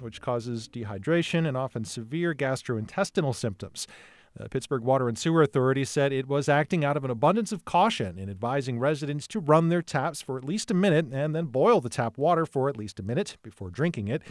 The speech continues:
The order prompted a day-long shutdown of twenty-one public schools before it was finally lifted on Thursday.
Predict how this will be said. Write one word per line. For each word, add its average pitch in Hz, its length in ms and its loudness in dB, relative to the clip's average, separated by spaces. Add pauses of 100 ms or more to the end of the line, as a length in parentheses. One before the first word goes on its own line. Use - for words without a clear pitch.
(420)
The 98 100 -8
order 113 280 -4
prompted 147 420 0
a 107 80 -2
day-long 160 500 2
shutdown 151 540 0
of 92 100 -12
twenty-one 190 640 0
public 151 360 -2
schools 135 480 0
before 110 420 -8
it 110 80 -8
was 101 180 -14
finally 117 300 -8
lifted 107 340 -8
on 90 220 -10
Thursday. 175 460 0